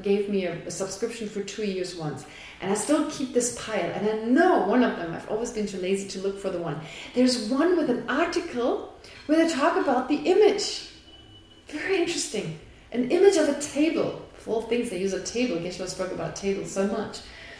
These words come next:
A table. And talk about the image. There is a mental image. I think they even use the word, a mental image of a table. For some person it's clear. For some purpose, person it's less clear. For some person the representative,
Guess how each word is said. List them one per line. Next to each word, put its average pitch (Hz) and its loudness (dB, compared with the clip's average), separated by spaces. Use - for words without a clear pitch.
A 269 -2
table. - 0
And - -12
talk 233 -6
about 277 -2
the 233 -4
image. 277 0
There - -2
is 294 2
a 285 4
mental 285 4
image. 247 -2
I 214 -10
think 339 2
they 392 6
even 302 4
use 262 4
the 226 0
word, 240 4
a 196 -2
mental 247 2
image 214 -2
of 202 -4
a 196 -4
table. 156 -6
For 202 -10
some 254 4
person 262 0
it's 214 -8
clear. 320 -2
For - -16
some 180 -8
purpose, 185 -8
person 180 -8
it's 180 -10
less 254 -2
clear. 339 0
For 233 -8
some 240 -2
person 208 0
the 190 2
representative, 196 0